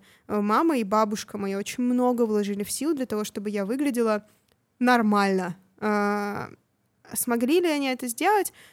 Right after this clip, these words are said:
Ну, наверное, сейчас я до сих пор чувствую, как мне аукается, что не смогли. Но, м, а,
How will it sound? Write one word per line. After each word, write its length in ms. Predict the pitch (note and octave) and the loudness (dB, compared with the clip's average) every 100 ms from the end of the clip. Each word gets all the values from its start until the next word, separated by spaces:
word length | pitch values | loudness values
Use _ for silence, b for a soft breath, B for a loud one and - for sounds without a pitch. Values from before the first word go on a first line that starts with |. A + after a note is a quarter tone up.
| - | -2
Ну, 120 | D4+ | 2
наверное, 420 | F4+ C4+ E4+ F#4 C#4 | 4 4 4 4 2
сейчас 320 | - D#4 C#4+ | 0 -2 0
я 40 | |
до 80 | A#3+ | -4
сих 180 | - - | -6 -4
пор 180 | C#4 C#4+ | -4 -2
чувствую, 360 | - C4+ B3 | -4 -4 -4
как 160 | A#3 A#3+ | -4 -4
мне 200 | A#3 A3 | -2 0
аукается, 460 | A#3 D#4 B3+ A#3+ A3 | 0 0 -2 -2 -4
что 160 | A#3 | -4
не 80 | B3 | -4
смогли. 480 | - A3 F#3+ E3 - b b b b | -4 -6 -6 -10 -14 b b b b
Но, 480 | A#3+ B3 C4 C4+ C4 B3 - | -2 2 4 2 0 -4 -6
м, 560 | A3+ A3+ A3+ A3+ A3+ A3 _ _ _ _ _ _ _ - - _ _ - - - - | -4 -2 -2 -2 -4 -6 _ _ _ _ _ _ _ -14 -14 _ _ -20 -20 -20 -8
а, 760 | - A3+ A3+ A3+ A3+ A3 A3 | 0 2 4 2 2 2 0